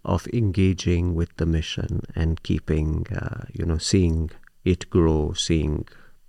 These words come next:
more and more people come in, if you had to give youngsters starting out or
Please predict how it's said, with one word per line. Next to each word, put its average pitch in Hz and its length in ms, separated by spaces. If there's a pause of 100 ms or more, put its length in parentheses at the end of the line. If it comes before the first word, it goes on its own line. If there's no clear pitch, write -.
more 90 320
and 82 120
more 80 180
people 87 380
come 80 220
in, 80 240 (1040)
if 135 180
you 165 120
had 151 240
to 202 140
give 139 580
youngsters 101 640
starting 90 480
out 87 360 (360)
or 80 340